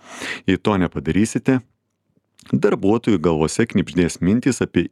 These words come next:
įmonės norą taupyti pardavimo vadybininkų sąskaitą, norą mokėti jiems mažiau. Net jei iš tiesų tokios mintys neturi nieko bendro su realybe, negalite to palikti savieigai. Turite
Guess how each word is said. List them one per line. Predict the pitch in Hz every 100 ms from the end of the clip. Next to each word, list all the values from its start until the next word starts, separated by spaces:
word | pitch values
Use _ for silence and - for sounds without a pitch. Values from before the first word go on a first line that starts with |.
| -
įmonės | 190 139 85 78 -
norą | 101 107
taupyti | - 80 - 117 123
pardavimo | - 87 76 82 113 107
vadybininkų | 78 73 82 73 73 67 -
sąskaitą, | 101 104 - 98 - 90 - - - - - -
norą | 107 170 170
mokėti | 104 85 92 101 - 87
jiems | 85 -
mažiau. | 87 87 98 85 - _ _ - - - - - -
Net | 92 117 123 -
jei | 117 101
iš | -
tiesų | 98 - 113 - _ _
tokios | 98 95 90 -
mintys | 90 101 143 143
neturi | 98 - 90
nieko | 85 80 80 76
bendro | 76 82 82 98
su | - 85
realybe, | 85 90 92 71 - - - _
negalite | 82 85 73 82 82 104 117 131
to | - 90
palikti | 87 76 - -
savieigai. | - 85 78 87 78 71 - _ - - - -
Turite | 92 87 -